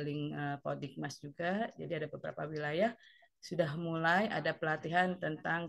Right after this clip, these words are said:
khusus numerasi dan literasi. Jadi mungkin ada Bapak Ibu sebagian ada yang sudah terpanggil untuk mengikuti pelatihan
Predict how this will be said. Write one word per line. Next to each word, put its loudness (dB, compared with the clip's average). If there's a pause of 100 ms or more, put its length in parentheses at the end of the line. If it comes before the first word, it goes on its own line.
khusus -10
numerasi -2
dan 0
literasi. -4 (500)
Jadi -4
mungkin 0
ada 0
Bapak -2
Ibu -2
sebagian 0
ada -2
yang -2
sudah -4
terpanggil -2
untuk -10
mengikuti -8
pelatihan -4